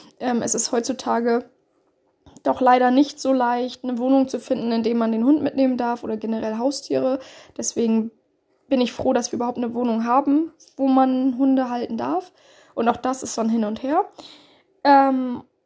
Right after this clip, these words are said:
und jetzt in der neuen Wohnung haben wir die ja Gott sei Dank nicht mehr, ähm, die Ameisen und, und, äh, damit keine Probleme. Aber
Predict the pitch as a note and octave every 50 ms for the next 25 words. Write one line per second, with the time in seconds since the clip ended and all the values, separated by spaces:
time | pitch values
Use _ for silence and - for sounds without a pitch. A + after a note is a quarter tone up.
0 | _ _ D#4 D#4+ D#4 F4 F4 F4+ F4 E4 D#4+ F4+ G#4+ A#4+ B4+ G#4 D#4 D4 C#4+ C#4+
1 | D4 E4 F#4 G#4+ B4+ C5 - _ _ _ _ _ _ _ _ _ - D4+ C#4 C#4
2 | C4 C4 B3+ C#4+ D#4 C#4 C4+ C4+ C#4+ - - B3+ A#3+ A3+ C4 G4 G4+ - - -
3 | F#4 F4+ F4+ F4+ F4+ F4 - - - C#4+ C#4 C#4 C4 C4+ D4 C#4+ - - - -
4 | - - _ _ _ _ _ _ _ _ _ _ _ _ _ _ _ _ - _
5 | - - D4 C#4 - C4 C#4+ D4 D4+ D4+ D4 C#4 C#4 C4 B3+ A#3+ - A#3 B3 B3
6 | B3 - - - - A3+ A#3+ A#3+ B3 A3+ C4 B3+ C4 C4 C4 - - C#4 C4 C4
7 | - - A#3 A#3 C4+ C#4+ D4+ D#4+ D#4+ E4 E4+ F4 F4 - _ _ _ _ _ _
8 | _ _ _ _ _ _ _ - A#4+